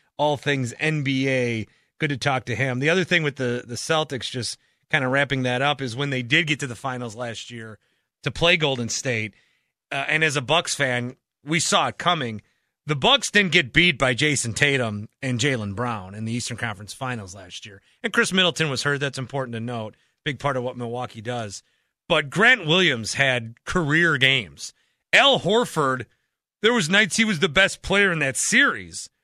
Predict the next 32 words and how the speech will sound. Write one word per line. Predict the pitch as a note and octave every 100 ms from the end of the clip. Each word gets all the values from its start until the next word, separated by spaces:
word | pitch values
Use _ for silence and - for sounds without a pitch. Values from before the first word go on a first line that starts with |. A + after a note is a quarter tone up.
| _ _
They | D3+ A#3
get | B3
to | F#3
the | D#3
finals, | - G#3+ A#3 E3+ C#3+ A#2+
and | D#3 E3
those | F3 G#3
two | - F#3
guys | F3 E3
completely | - D3 - G3+ G#3+ A#3+ D3 C#3+ C3+ - _ _ _ _ _ _ _ _ _ _
disappeared. | D#3+ D3+ C3 E3 C#3 F#2 - _ _ _ -
So | - D#3+ D3+
if | D#3+ C#3+
you | G#3
are | A#3 A#3
a | G3+
Boston | C#3 E3 F#3+ - E3+
Celtics | - F#3 F#3 D3+ -
fan, | - F#3+ D3 G#2 G2 _ _ _
and | -
you're | C#3+ D3+
looking | D#3+ F#3
at | D#3+
that | D3
game | C#3 D3+ E3
the | D3
Bucks | C3 D3+ -
and | -
Celtics | D#3 D3+ B2+
played | - C#3 A#2
Tuesday | D#3 B2+ C3
night, | D3+ D3+ B2+